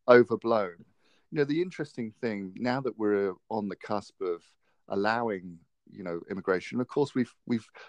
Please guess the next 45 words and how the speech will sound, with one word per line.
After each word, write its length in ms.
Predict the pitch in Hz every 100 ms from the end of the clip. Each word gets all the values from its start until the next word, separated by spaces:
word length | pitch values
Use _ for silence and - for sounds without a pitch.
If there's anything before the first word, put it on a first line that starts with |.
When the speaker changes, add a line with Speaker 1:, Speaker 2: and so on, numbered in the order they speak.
| -
Speaker 2:
there 160 | 131
are 160 | 143 156
a 60 | 120
large 260 | 117 107
number 200 | 110 107
of 80 | 95
foreigners 440 | - 104 95 90
in, 240 | 101 92 90 -
in 180 | 98
Japan, 680 | 92 - - 107 95 87 87 _ _ _ _
mostly 460 | 117 120 - 113 101
in 120 | 95
skilled 380 | - - 107 101
jobs, 680 | 107 90 87 - - - -
you 140 | - 101
know, 140 | 90
the 60 | 92
kind 200 | 104 90
of 60 |
jobs 200 | 98 85
that 120 | -
you 100 | 90
and 80 | 101
I 160 | 131 127
do. 260 | 104 85 82
Speaker 1:
Right. 260 | 120 113 - _ -
Speaker 2:
Um, 320 | 107 98 92 - - _ _ _ -
but, 160 | 104 - _ -
but 140 | 117 -
letting 400 | 117 120 - 120
in, 400 | 110 101 95 92 95 -
um, 180 | 101 92
blue 180 | 127 135
collar 240 | - 101
workers, 800 | 95 92 - 95 85 - - -
you 120 | 107
know, 160 | 92 87 -
adds 280 | 98 95
a 60 | 95
different 460 | 90 92 - 92 -
sort 120 | 90
of 80 | -
dimension 500 | 92 92 104 - -
to 80 | - -
this. 220 | -